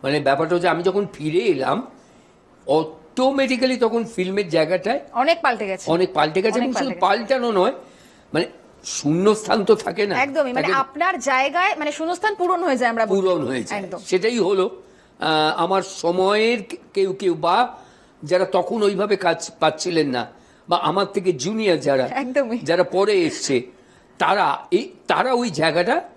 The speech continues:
Speaker 1: ফিল আপ করলো আর কি। এবং প্রযোজক পরিচালকরা দেখলেন, "তাহলে ওকে পাচ্ছি না, এদেরকে নিয়ে এবার শুরু করি।" তারা যথেষ্ট পাওয়ারফুল একটা, প্রত্যেকেই। মানে, আমি তাদের কাজের
Speaker 2: এবং,
Speaker 1: প্রতি শ্রদ্ধা
Speaker 2: আম,
Speaker 1: ছিল।
Speaker 2: আপনি যেটা বলছেন, আমি যদি খুব ভুল না করি, আপনার চেহারার সঙ্গেও তার বেশ খানিকটা মিল রয়েছে।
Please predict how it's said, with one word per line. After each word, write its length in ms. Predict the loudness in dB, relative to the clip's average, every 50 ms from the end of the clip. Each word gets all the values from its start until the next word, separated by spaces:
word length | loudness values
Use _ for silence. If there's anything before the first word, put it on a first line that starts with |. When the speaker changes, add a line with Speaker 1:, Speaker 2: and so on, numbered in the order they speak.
| -20 _ _ _ -4
Speaker 1:
ফিল 180 | -2 0 2 2
আপ 100 | 2 0 -2 -6
করলো 260 | -6 -6 -6 -6 -8
আর 80 | -12 -14 -18
কি। 80 | -20 -20 -20 -20 -14 -6 -2
এবং 200 | 0 0 0 -2 -4 -12 -20 -20 _ _ -6
প্রযোজক 440 | -2 -2 0 2 2 2 0 0 0
পরিচালকরা 520 | -2 0 0 2 2 4 4 4 2 2
দেখলেন, 340 | 2 2 0 0 -2 -2 -2
"তাহলে 160 | 0 2 2
ওকে 160 | 2 2 2 2
পাচ্ছি 220 | 0 0 -2 -2
না, 60 | -4
এদেরকে 360 | -2 0 2 2 4 4 2
নিয়ে 180 | 2 2 2 2
এবার 120 | 2 2
শুরু 240 | 2 0 -2 -4 -2
করি।" 200 | 0 0 0 -2 -2 -8 -16 -20 -20 -20 -20 -18 _ -6
তারা 180 | -4 -4 -4
যথেষ্ট 460 | -2 -4 -4 -4 -4 -6 -6 -4 -2 -2
পাওয়ারফুল 480 | 0 2 2 0 0 0 -2 -6 -6
একটা, 200 | -8 -8 -10 -12 -6 -2
প্রত্যেকেই। 580 | -2 -2 -2 -2 0 0 0 2 0 -2 -10 -10 -12 -16 -20 -20 -20 -20 -20 -18 -12
মানে, 160 | -6 -4 -2 0
আমি 220 | 0 0 0 0
তাদের 260 | 0 0 0 0 -2
কাজের 240 | 0 0 0 0 0
Speaker 2:
এবং, 80 | 0 -2
Speaker 1:
প্রতি 200 | -2 -2 -2 -2
শ্রদ্ধা 220 | 0 0 0 2
Speaker 2:
আম, 60 | 2
Speaker 1:
ছিল। 100 | 0 0
Speaker 2:
আপনি 320 | 0 -2 -2 -2 -2 -2 -2
যেটা 160 | 0 -2 0
বলছেন, 380 | 0 0 0 0 0 -2 -2
আমি 160 | -2 0 -2 -2
যদি 180 | -4 -4 -4 -6 -6
খুব 220 | -2 -2 0 0 2
ভুল 180 | 0 0 0
না 100 | 0 0
করি, 240 | 0 0 -2 -2 -4 -8 -14 -20 -20 -12 -4
আপনার 300 | -2 -2 0 0 0 -2 -2
চেহারার 280 | 0 0 0 0 0 0
সঙ্গেও 340 | 0 -2 -4 -2 0 0 0
তার 220 | 2 0 0 0
বেশ 180 | 0 -2 -2 -2
খানিকটা 300 | -2 -2 0 0 0 0
মিল 260 | 2 2 0 2 2
রয়েছে। 440 | 0 0 0 -2 -2 0 0 0